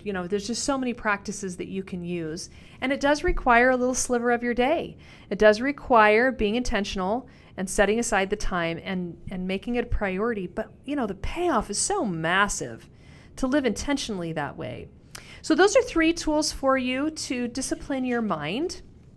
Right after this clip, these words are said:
Let's talk about a few for disciplining the heart.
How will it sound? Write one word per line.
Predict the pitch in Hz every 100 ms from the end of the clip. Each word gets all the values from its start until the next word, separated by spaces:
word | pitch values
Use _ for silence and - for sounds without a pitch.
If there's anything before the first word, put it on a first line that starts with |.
| - - - - - -
Let's | 240 240
talk | - 311 415
about | 370 330
a | 285
few | 285 233 226 226 - - -
for | - 269
disciplining | 233 226 226 220 196 185 180
the | 180 170
heart. | - - 156 143 - -